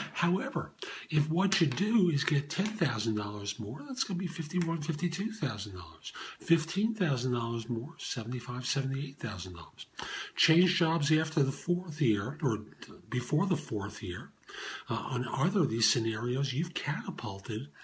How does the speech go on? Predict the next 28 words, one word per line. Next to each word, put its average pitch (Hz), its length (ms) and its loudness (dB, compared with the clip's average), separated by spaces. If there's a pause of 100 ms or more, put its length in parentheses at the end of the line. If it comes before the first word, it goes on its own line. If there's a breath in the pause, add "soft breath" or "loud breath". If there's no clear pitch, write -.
(240 loud breath)
quite 123 300 -2
a 170 60 4
bit - 280 -6
more. 269 400 -4 (880 loud breath)
So, - 340 2 (260 loud breath)
you 185 120 8
know, - 100 0 (420)
as 165 120 4
far - 300 4
as - 120 4
I 143 120 6
can 107 220 -2
tell, 95 460 -2 (540 loud breath)
you - 120 -4
know, 117 240 -2
money 185 440 6
should 180 420 4
be 143 140 6
important 110 500 -6
to - 100 -6
you 92 200 -6
and 104 100 -4
shouldn't 196 400 4
be 156 160 4
lost 123 440 0
from 107 200 -2
your 107 180 -2
equation 110 800 -2